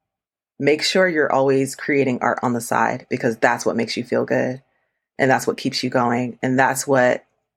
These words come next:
uh, brings about new ideas and keeps your mind fresh. And then I would also tell her to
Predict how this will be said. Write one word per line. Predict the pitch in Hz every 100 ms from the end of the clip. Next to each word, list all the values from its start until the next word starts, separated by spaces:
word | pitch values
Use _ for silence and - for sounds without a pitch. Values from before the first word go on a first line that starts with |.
| _ _
uh, | - 135 131
brings | 123 139 139
about | 131 127 117 -
new | 135 131 131 127 -
ideas | 131 120 131 117 113 117 117 -
and | 123 120 117 120 123 _ -
keeps | 175 -
your | 139
mind | 131 120 123
fresh. | - - 117 - - - _
And | - 135
then | 135 131
I | 127
would | 131 -
also | 127 131 135 147 139
tell | 135 - 139 127
her | 131 - 131 123 123 123 135 _
to | - - 139 127 123 123 123